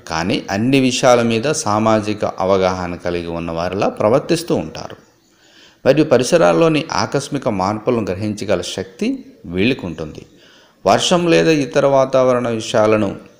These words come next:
ఇట్టే అంచనా వేయగలరు. ఇతరుల వ్యాపార పరిస్థితులు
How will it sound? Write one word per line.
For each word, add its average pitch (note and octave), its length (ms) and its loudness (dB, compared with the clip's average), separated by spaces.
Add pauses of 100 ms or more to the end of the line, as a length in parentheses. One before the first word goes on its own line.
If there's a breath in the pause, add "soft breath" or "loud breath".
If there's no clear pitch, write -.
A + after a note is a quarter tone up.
(100)
ఇట్టే G#2+ 240 -2
అంచనా A2+ 400 0
వేయగలరు. F2 500 -2 (840 loud breath)
ఇతరుల F#3 380 6
వ్యాపార C#3 440 6
పరిస్థితులు C3+ 640 0